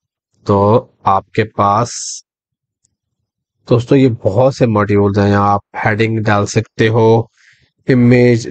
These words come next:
text editor, button, divider, spacer, icons, Google Maps, पोस्ट, ये वो बहुत से, इसमें कुछ paid भी हैं, लेकिन free में से भी आपका बहुत सा काम चल जाएगा यार, वो commerce related भी है,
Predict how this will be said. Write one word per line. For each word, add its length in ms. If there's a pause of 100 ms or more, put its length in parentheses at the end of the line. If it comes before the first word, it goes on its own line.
text 240
editor, 460
button, 680 (200)
divider, 580
spacer, 640
icons, 580
Google 420
Maps, 580 (120)
पोस्ट, 440
ये 100
वो 240
बहुत 180
से, 100 (100)
इसमें 260
कुछ 160 (100)
paid 280
भी 140
हैं, 140 (560)
लेकिन 260
free 280
में 120
से 120
भी 100
आपका 240
बहुत 280
सा 120
काम 240
चल 200
जाएगा 220
यार, 200
वो 140
commerce 400
related 420
भी 120
है, 120